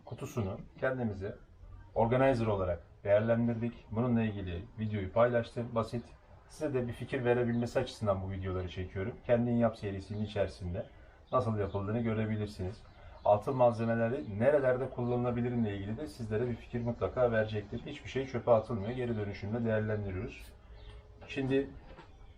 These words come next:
üç çekmeceliydi biliyorsunuz. Şöyle alt çekmeceye ben matkap uçlarını koydum. Şunları Banggood'dan almıştım mesela. Avşa başlı açılmak üzere.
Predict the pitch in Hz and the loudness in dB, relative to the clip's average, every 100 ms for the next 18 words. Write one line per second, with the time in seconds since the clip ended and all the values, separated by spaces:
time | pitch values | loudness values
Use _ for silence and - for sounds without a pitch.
0 | - - - - - 87 - 151 - 107 | -18 -18 -16 -14 -6 -2 2 2 4 2
1 | 101 101 98 104 104 - 135 - 139 131 | 2 0 0 2 2 2 0 -6 -2 2
2 | 135 135 147 135 131 123 131 131 123 120 | 4 2 0 -4 -4 -2 -2 0 2 0
3 | - 139 - 117 98 92 98 92 123 - | 0 -6 -2 -2 -2 -2 -2 -2 -4 -4
4 | - - - - - - - - - - | -6 -2 -4 -4 -14 -12 -10 -10 -12 -12
5 | - 127 131 123 135 131 120 104 98 95 | -4 -2 0 4 4 4 0 2 4 4
6 | 95 - 98 95 85 104 135 - - 123 | 0 -6 -6 -6 -4 -2 -2 -2 4 4
7 | 113 117 110 107 - 107 - - - 90 | 4 2 2 2 0 2 4 2 0 -6
8 | 85 - | -8 -10